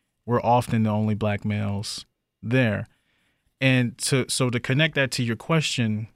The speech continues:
I put it back to community, um, community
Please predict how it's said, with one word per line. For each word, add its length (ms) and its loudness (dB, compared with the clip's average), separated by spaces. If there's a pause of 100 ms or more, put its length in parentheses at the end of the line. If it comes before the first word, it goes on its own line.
(420)
I 80 -6
put 180 0
it 80 0
back 200 2
to 180 -4
community, 760 0
um, 600 -4 (760)
community 840 2